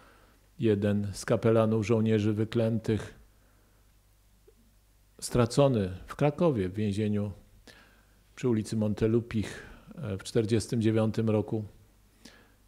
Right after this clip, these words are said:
czy ksiądz Władysław Findysz, który po więzieniach właśnie w Krakowie i w Rzeszowie umrze umęczony, czy już w czasach Gomułki, w czasach, kiedy Karol Wojtyła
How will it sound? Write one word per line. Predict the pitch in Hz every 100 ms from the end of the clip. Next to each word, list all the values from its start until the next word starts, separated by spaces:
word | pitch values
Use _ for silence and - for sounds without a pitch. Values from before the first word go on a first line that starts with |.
| _
czy | - 139 135 135 120 110
ksiądz | - 143 139
Władysław | 131 127 135 131 135 -
Findysz, | 165 165 143 123
który | - 123 117
po | 113 117
więzieniach | 117 117 110 120 117 104
właśnie | 143 110 - - 107 101 - - -
w | _
Krakowie | - 107 - 139 131 123
i |
w | 104
Rzeszowie | 120 107 123 113 113 110 107 - _ - - _ _ _ _ _ -
umrze | 120 120 113 101 110 110 90 - - -
umęczony, | - 135 139 131 - 135 107 90 104 - _ _ -
czy | 240
już | 254 139
w |
czasach | - 156 170 143
Gomułki, | 180 170 135 - 98
w |
czasach, | - 113 - 104
kiedy | - 117 107 113 127
Karol | - 120 117
Wojtyła | 113 120 110 120 110 110